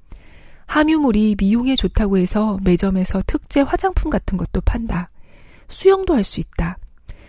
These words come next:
마음먹고 자유형을 하기에는 약간 뜨겁지만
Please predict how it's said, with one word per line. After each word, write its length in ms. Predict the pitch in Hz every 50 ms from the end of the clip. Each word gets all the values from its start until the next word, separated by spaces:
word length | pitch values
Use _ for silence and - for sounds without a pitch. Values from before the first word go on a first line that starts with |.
| - -
마음먹고 640 | - 196 196 208 220 226 240 240 226 - - 226 220
자유형을 600 | - - - 190 196 214 233 254 247 247 240 247
하기에는 500 | 254 240 - 226 220 214 202 202 208 208
약간 340 | 170 165 - - 208 196 -
뜨겁지만 640 | 247 233 - 220 - - - 190 185 208 214 190